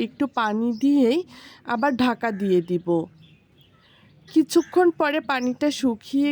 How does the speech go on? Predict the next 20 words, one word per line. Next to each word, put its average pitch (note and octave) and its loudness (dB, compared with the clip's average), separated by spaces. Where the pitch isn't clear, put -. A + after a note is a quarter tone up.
গেলে C4+ 0
ঝাল A#3+ 0
আর C#4 2
লবণটা A3+ 0
একটু C4+ -6
টেস্ট A3 -4
করে B3+ 2
সামান্য C4 2
পরিমাণ C4 0
একটু - -6
গরম G#3+ 0
মশলার C4+ 0
গুঁড়া, A3+ 2
সামান্য D4 2
পরিমাণ C#4+ 4
গরম B3 2
মশলার D4 2
গুঁড়া B3 4
উপরে B3 2
ছিটিয়ে B3 2